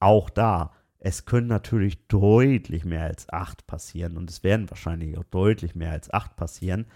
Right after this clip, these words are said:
Aber bei den acht hier stellen sich Fragen oder sind halt schon relativ klar, dass sie gehen werden. Und deswegen will ich darüber mal reden.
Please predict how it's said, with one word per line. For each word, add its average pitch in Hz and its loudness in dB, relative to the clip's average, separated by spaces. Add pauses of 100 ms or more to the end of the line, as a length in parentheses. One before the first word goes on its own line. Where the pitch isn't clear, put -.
(460)
Aber 101 4
bei 101 4
den 117 0
acht - -4
hier 120 2
stellen 107 0
sich 92 -4
Fragen 120 -2 (720)
oder 98 4
sind 101 -4
halt 98 0
schon 95 -6
relativ 98 -2
klar, 120 0
dass 90 -6
sie 85 -10
gehen 82 -8
werden. 87 -4 (460)
Und 101 -4
deswegen 110 0
will 104 -2
ich 107 -6
darüber 107 -2
mal 90 -2
reden. 95 -4